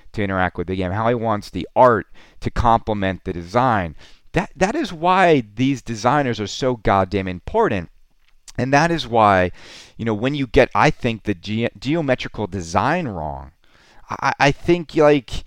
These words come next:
you know, you're never gonna be able to fix that. You can almost fix everything else. I mean, remember that guy who was fixing the artwork on Game of Thrones 'cause he loved it so much? He actually commissioned someone to redo all the playfield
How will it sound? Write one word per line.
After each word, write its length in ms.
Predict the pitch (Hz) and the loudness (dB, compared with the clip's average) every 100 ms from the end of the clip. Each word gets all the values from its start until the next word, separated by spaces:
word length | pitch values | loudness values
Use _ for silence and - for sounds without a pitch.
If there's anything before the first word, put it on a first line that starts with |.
| - _ _ _ | -16 _ _ _
you 200 | - 139 | -6 -2
know, 400 | 135 143 143 - _ | 0 -2 -6 -12 _
you're 260 | - 110 151 | -10 -2 2
never 260 | 156 170 180 | 2 2 2
gonna 160 | 175 | -2
be 140 | 139 143 | 2 2
able 160 | 139 | 2
to 120 | 139 | 0
fix 520 | 101 - - - - - | -6 -4 -2 -2 -4 -12
that. 340 | 69 - - - - _ _ _ _ | -12 -14 -18 -20 -20 _ _ _ _
You 180 | 156 | -8
can 240 | 196 247 226 | -4 -2 -2
almost 420 | - 170 208 190 | -2 0 0 -4
fix 380 | - - 151 - - | -4 0 0 -2 -4
everything 540 | 101 117 127 - 110 127 | -2 0 -2 -2 -2 2
else. 240 | 107 80 | 0 0
I 20 | |
mean, 140 | 107 127 - | -8 -10 -12
remember 240 | 143 185 240 | -6 -4 2
that 240 | 220 117 | 0 4
guy 320 | 113 113 127 | 4 6 4
who 80 | 131 | 0
was 160 | 110 - | -4 -6
fixing 460 | - 123 - 131 | -6 -6 -4 -6
the 160 | 107 85 | -4 -4
artwork 480 | 85 101 - 139 143 | -2 -2 0 -2 0
on 220 | 117 92 | -4 -6
Game 280 | 78 95 107 | -6 -4 -2
of 100 | 107 | -6
Thrones 400 | - 92 98 123 | -6 -6 -4 -6
'cause 160 | - 107 | -8 -4
he 100 | 107 | -4
loved 440 | 101 95 90 113 | -2 0 -2 -2
it 100 | 143 | -6
so 160 | - 156 | -4 -2
much? 200 | 156 - | -2 2
He 100 | 107 | 2
actually 260 | 113 - | 2 0
commissioned 580 | 107 101 95 104 - 135 | -4 -6 -4 -6 -4 -6
someone 520 | - 127 127 127 131 - - - - - | -4 -4 -2 -2 -2 -8 -18 -20 -20 -18
to 180 | - 110 | -6 -4
redo 600 | 95 123 131 107 117 131 | -2 0 0 -2 -2 2
all 140 | 101 | 2
the 100 | 104 | 2
playfield 520 | 107 - 113 - 113 | -4 -2 -2 -2 -6